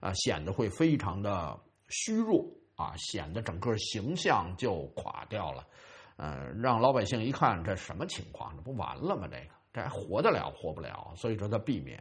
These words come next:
啊。嗯，他呢是怎么办呢？和外地联系，用他的，所有他的信息，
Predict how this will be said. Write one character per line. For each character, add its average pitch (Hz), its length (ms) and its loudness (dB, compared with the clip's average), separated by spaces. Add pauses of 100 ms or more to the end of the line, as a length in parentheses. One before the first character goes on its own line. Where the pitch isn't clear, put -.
(120)
啊。 - 160 -16 (1000)
嗯， 147 360 4
他 269 240 10
呢 185 320 4
是 143 600 6
怎 98 160 2
么 95 100 -2
办 196 240 12
呢？ 139 80 4
和 156 140 4
外 151 200 8
地 120 280 4
联 98 340 0
系， 131 360 -2
用 170 260 4
他 170 180 6
的， 127 420 6 (380)
所 139 300 8
有 156 160 8
他 135 100 8
的 156 140 8
信 139 300 4
息， - 380 -2